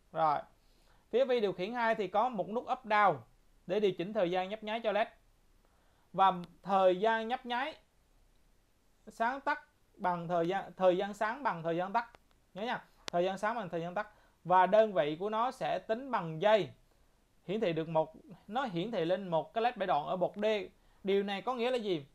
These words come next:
Cái dữ kiện này nó sẽ cho giúp chúng ta là gì? Thời gian nhấp nháy chỉ từ, từ không cho tới chín thôi.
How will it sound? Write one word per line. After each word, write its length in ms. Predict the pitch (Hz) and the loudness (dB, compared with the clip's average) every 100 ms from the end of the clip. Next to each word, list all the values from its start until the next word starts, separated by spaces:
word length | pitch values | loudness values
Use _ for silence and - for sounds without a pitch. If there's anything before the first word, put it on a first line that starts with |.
| _ _ _ | _ _ _
Cái 140 | 269 | 0
dữ 160 | 226 208 | 2 0
kiện 260 | 220 160 170 | 0 -4 -4
này 100 | 160 | -6
nó 100 | 202 | -6
sẽ 120 | 233 | -6
cho 180 | 233 202 | -2 -2
giúp 160 | 247 - | -2 -10
chúng 140 | 240 | -6
ta 140 | 240 202 | 0 0
là 80 | |
gì? 200 | 175 160 - _ _ _ _ _ | 0 -6 -10 _ _ _ _ _
Thời 440 | - 185 190 185 185 | 0 4 6 4 4
gian 380 | 220 226 233 233 | 6 6 2 -6
nhấp 240 | 269 - | -8 -8
nháy 380 | 247 247 277 285 | -6 -4 -6 -8
chỉ 380 | - 160 202 254 | -6 -4 -4 -6
từ, 460 | 262 214 190 180 220 - _ _ _ _ _ - | -2 2 4 4 2 -8 _ _ _ _ _ 0
từ 220 | 185 185 | 2 2
không 340 | - 269 233 123 - _ _ _ - | 4 6 6 2 -14 _ _ _ 0
cho 200 | 202 208 | 2 4
tới 180 | 226 | 2
chín 320 | 233 247 269 311 | 0 -4 -4 0
thôi. 280 | 247 185 | 2 2